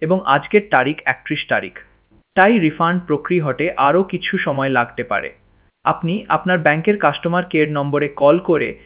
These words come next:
রিফান্ডের স্ট্যাটাস চেক করতে পারেন। আমরা আপনার সমস্যা সমাধানে সাহায্য করতে চাই।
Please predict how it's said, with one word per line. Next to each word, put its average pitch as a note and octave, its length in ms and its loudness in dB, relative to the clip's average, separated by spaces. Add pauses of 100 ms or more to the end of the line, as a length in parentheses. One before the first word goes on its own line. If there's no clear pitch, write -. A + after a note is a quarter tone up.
(160)
রিফান্ডের F#3 540 2
স্ট্যাটাস E3+ 420 0 (120)
চেক C#3+ 200 -4
করতে B2+ 280 -6
পারেন। G2 300 -6 (560)
আমরা G3+ 260 4
আপনার F3+ 380 2
সমস্যা E3+ 460 -2
সমাধানে D#3+ 540 -2
সাহায্য C#3 460 -2
করতে C3 280 -4
চাই। G#2 320 -4